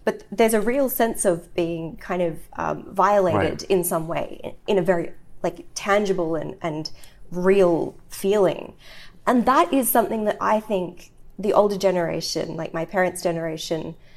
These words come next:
Speaker 1: and older, don't understand. They don't get it,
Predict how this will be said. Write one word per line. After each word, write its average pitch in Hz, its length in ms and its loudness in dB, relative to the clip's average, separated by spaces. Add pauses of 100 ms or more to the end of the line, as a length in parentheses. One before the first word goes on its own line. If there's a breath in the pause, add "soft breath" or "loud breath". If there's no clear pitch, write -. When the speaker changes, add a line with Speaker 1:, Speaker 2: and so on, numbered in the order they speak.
(180 soft breath)
Speaker 1:
and 180 120 2
older, 175 260 2
don't 196 420 4
understand. 180 720 -4
They 175 80 2
don't 175 280 -4
get 160 180 2
it, - 180 -6